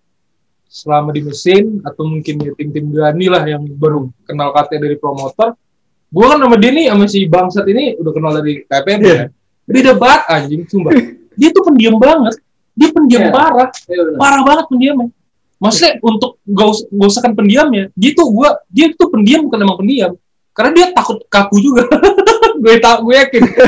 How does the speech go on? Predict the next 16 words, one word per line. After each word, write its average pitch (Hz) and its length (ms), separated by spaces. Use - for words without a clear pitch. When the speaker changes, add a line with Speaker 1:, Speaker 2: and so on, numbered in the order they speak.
Speaker 1:
Karena 359 320
dia 339 100
pas 440 140
ngomong 220 560
kaku 254 240
banget, 294 400
parah 247 300
ke 233 100
gue. 214 300
Jadi 151 160
gue, 294 200
oh 139 100
ya 127 160
udah 135 120
ini 151 260
berarti 135 240